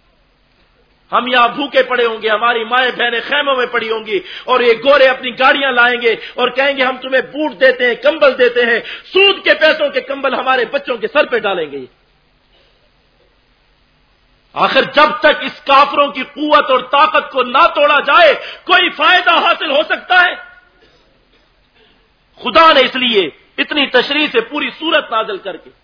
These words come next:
کہ یہ مسلمان ہیں، یہ میری بات کو تو سنیں گے، میری بات کو تو سمجھیں گے، بتایا کہ یہ تمہیں زندہ نہیں رہنے دینا چاہتے، یہ تمہیں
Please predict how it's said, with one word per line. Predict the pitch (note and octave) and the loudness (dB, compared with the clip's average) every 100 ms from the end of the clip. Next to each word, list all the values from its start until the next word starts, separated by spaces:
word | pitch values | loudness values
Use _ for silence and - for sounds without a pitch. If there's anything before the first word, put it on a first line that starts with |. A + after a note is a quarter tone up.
| _ _ _ | _ _ _
کہ | A3 | -8
یہ | B3 | -4
مسلمان | B3 A#3+ B3+ A#3+ C4 D4 | -4 -4 -6 -2 0 2
ہیں، | D4 | 0
یہ | D#4+ C4+ | 0 -2
میری | B3 C#4 | -2 -4
بات | A3 B3 C4 | -4 -2 -2
کو | C4+ | -4
تو | B3+ | -10
سنیں | A#3 A#3 C4 A#3 | -10 -6 -4 -2
گے، | A3 E3+ - - | -4 -4 -14 -6
میری | A#3 D#4+ E4 | 0 2 2
بات | C4+ D4+ - | 2 2 2
کو | D4 | -2
تو | C#4+ | -4
سمجھیں | B3+ C4 A#3 B3+ B3 | -6 -8 -4 -2 2
گے، | A3+ - - - | 0 0 -12 -2
بتایا | C#4+ E4 F#4 F#4 C4+ - - - | 0 4 6 6 4 0 -10 -4
کہ | |
یہ | D#4 E4+ D#4+ E4 | -2 2 0 0
تمہیں | E4+ F4+ | -2 -2
زندہ | - E4 F4+ E4+ | -2 -2 2 2
نہیں | E4+ G4+ | 2 2
رہنے | F4+ D4 C#4 | 2 2 -2
دینا | C4+ B3+ | 0 -2
چاہتے، | A#3+ A#3 A3+ A#3 G3+ - - | 0 -2 -2 -4 -6 -10 -8
یہ | C#4 D#4 | -2 -2
تمہیں | E4+ F4+ | -2 -2